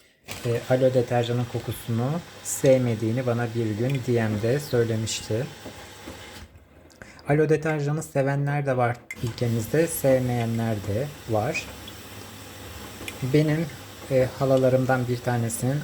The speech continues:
Alo deterjan fanı olduğunu artık söylememe bir gerek var mı? Bence yok. Birçok videomda çünkü söyledim.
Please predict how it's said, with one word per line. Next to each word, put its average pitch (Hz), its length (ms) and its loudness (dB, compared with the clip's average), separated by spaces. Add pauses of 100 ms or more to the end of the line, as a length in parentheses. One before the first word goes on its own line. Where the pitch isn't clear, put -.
Alo 123 320 2
deterjan 110 540 0 (140)
fanı 123 320 2
olduğunu 113 420 2
artık 107 280 -2
söylememe 113 560 2
bir 110 200 0
gerek 110 380 0
var 117 160 4
mı? 113 360 0
Bence 120 300 2
yok. 104 220 2 (1600)
Birçok 131 400 0
videomda 113 600 2 (100)
çünkü 120 420 -2
söyledim. 107 640 0